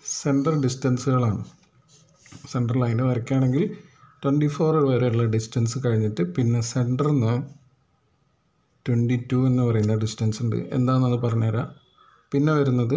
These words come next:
ട്വൻറ്റി ടു കഴിഞ്ഞിട്ട് ട്വൻറ്റി എന്ന് പറയുന്ന ഒരു ഡിസ്റ്റൻസ് വരുന്നുണ്ട്. പിന്നെ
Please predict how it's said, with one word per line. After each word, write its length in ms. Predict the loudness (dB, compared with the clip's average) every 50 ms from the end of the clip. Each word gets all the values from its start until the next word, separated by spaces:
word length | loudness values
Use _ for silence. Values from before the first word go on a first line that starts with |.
| -2 -2 0
ട്വൻറ്റി 200 | 0 0 0 0 0
ടു 40 | 0 0
കഴിഞ്ഞിട്ട് 320 | 2 2 2 0 -2 -4 -4 -2
ട്വൻറ്റി 320 | 0 0 2 2 2 2 2 2
എന്ന് 100 | 2 2 2
പറയുന്ന 220 | 2 2 2 2 0
ഒരു 80 | 0 0 -2
ഡിസ്റ്റൻസ് 360 | -4 -2 -2 0 0 0 0 0 -2
വരുന്നുണ്ട്. 380 | -2 -2 -2 -2 -2 -2 -2 -4 -4 -8 -14 -20 _ -20 _ _ _ _ _ _ _ _ _
പിന്നെ 160 | -2 0 0